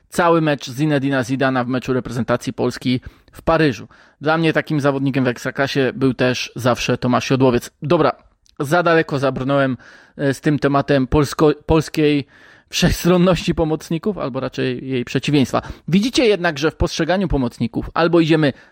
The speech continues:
bardzo wąsko, albo bardzo szeroko. Lubimy przyporządkować nazwiska w zależności od systemu, stylu gry, drużyny czy trenera,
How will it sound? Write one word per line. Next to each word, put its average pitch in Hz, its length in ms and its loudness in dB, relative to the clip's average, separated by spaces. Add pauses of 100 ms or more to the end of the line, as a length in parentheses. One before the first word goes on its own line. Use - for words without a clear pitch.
(100)
bardzo 165 500 2
wąsko, 269 440 2 (220)
albo 160 260 2
bardzo 156 260 0
szeroko. 135 460 0 (280)
Lubimy 160 640 4
przyporządkować 139 880 -2
nazwiska 139 520 -2 (140)
w 139 80 -2
zależności 165 680 0
od 135 140 -2
systemu, 135 540 -2
stylu 160 420 2
gry, 143 240 4
drużyny 143 520 2
czy 139 140 -4
trenera, 135 480 0